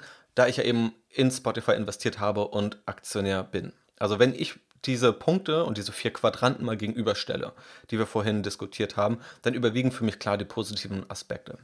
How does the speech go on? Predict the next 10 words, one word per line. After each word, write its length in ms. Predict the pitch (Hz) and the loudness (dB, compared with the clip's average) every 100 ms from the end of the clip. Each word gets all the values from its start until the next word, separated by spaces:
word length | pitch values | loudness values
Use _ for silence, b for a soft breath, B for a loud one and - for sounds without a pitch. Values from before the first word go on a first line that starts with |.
| - | -6
Also 180 | 101 98 | -4 -4
das 160 | 104 | -6
Geschäftsmodell 640 | 117 - 151 - 143 127 120 | -4 0 0 0 2 4 4
ist 140 | 123 | 2
enorm 260 | 120 107 107 | 2 2 0
stark, 380 | - 110 110 - | -2 -2 -4 -6
es 100 | - | -6
bietet 300 | 120 117 - | -4 -4 -4
viele 320 | 170 147 113 | -2 0 2
Wachstumsperspektiven 1200 | 131 - 127 - - 107 - 110 - 113 113 | -2 -2 -4 -4 -4 -2 -2 -4 -2 0 0